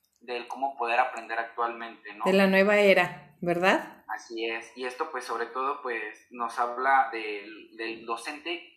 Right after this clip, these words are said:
Speaker 1: qué tanto tiene que competir o tiene que hacer para que pueda, eh, lograr que los, los, los alumnos puedan, este, aprender de una manera in-, eh, innovadora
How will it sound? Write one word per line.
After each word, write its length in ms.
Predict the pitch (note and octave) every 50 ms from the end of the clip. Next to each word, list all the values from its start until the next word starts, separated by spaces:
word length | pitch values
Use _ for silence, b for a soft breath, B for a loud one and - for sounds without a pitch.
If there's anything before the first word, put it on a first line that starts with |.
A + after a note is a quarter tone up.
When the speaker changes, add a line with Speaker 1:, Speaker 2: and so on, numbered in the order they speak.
| _ _
Speaker 1:
qué 140 | - D3 D3+
tanto 400 | - - F#3 F#3 F3+ - F#3 F#3
tiene 440 | - E3 E3 E3+ F3+ F3+ F3+ - - _ _ _ _ _ _ _ _ _ -
que 160 | D3 C#3+ C#3
competir 680 | - E3+ - - - B2+ A#2 - - D3+ F3+ G3 G#3 A3 - - - -
o 200 | - B2+ B2 -
tiene 300 | - C3+ C#3+ D#3 D#3 D3+
que 100 | D#3+ D#3+
hacer 320 | D3+ D#3 - E3 E3 E3+ E3+ - -
para 240 | D#3+ D#3 D3 C#3 A#2+
que 100 | - - - - -
pueda, 720 | C#3 C3+ C#3 C#3+ D3 D3+ D3+ D3 C#3 C3 A#2+ - - - - _ _ _ _ _ _ _ _ _ _ -
eh, 840 | A#2+ B2 A#2+ A#2+ A#2+ A#2+ A#2+ A#2+ A#2 A#2 A#2 A2+ A2+ A2+ A2+ - _ -
lograr 440 | - B2 A#2 B2 B2+ C#3 C#3+ C#3+ -
que 100 | - E3+
los, 320 | D#3 C#3+ C3 - - -
los, 440 | C3 B2+ A#2+ A#2 A#2 A#2 A2+ - -
los 220 | B2 A#2+ A#2 -
alumnos 600 | B2+ B2 B2+ C3 C3+ D#3 E3+ F#3+ G3+ - - - _ _ _ _
puedan, 440 | - C#3 C3+ C3 C#3 D3+ D#3 D#3 C#3+
este, 880 | A#2+ A#2+ - - - - A#2 A2 G#2+ G#2+ G#2+ G#2+ G#2 G#2 G#2 G#2 G#2 - G#2+
aprender 520 | G#2+ G#2 - A#2+ A#2+ A#2+ A#2+ A#2+ C3 B2+
de 60 | C3
una 140 | C#3 C#3 C3+
manera 600 | - A2+ A2 A#2 A#2 B2+ B2+ B2+ B2 A2 - - - - _ _ _ _ _ _ _ _ _
in-, 260 | - A#2+ A2+ A#2 - -
eh, 720 | A#2 A#2 A2+ A2+ A2+ A2+ A2 G#2+ G#2+ G#2 G2+ - C#3 - -
innovadora 720 | C3 B2+ A#2+ A#2 - - F#3+ F#3+ F#3+ G3 G3+ F#3+ - -